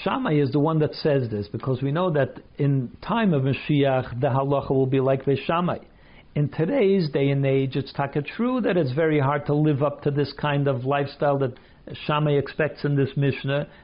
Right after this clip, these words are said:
because they're very contradictory, and you could reach it in some level, you can, uh,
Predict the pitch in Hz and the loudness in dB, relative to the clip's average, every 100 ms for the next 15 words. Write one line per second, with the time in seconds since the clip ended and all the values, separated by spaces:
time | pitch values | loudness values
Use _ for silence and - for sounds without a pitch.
0 | - 147 156 156 143 156 156 151 151 147 | -6 -2 0 0 2 2 2 0 -2 0
1 | 147 131 143 - 135 135 143 160 - - | 0 0 -2 -2 0 2 0 -2 -10 -20
2 | - 160 151 151 147 160 165 156 147 226 | -8 -2 2 2 2 2 0 0 2 0
3 | 220 180 - - 110 - 143 196 240 175 | 0 -2 -2 -4 -8 -6 -2 0 2 4
4 | 151 151 170 127 - 123 113 | 2 2 0 0 -2 0 0